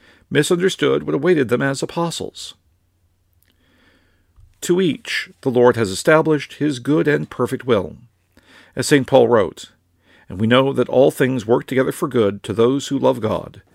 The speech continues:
to those who are called according to his purpose." But we want to judge all things according to our own standard of what is good for us and what is bad.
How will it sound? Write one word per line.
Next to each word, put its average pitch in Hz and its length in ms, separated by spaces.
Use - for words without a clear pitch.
to 110 80
those 110 240
who 147 80
are 165 60
called 127 280
according 101 400
to 90 180
his 101 140
purpose." - 680
But - 80
we 180 140
want 180 360
to 160 100
judge 143 440
all 92 140
things 110 260
according 143 320
to 156 140
our 147 160
own 226 140
standard 92 400
of 95 120
what 110 200
is 143 240
good 101 240
for 92 220
us 87 180
and 120 240
what 95 120
is 87 100
bad. 143 480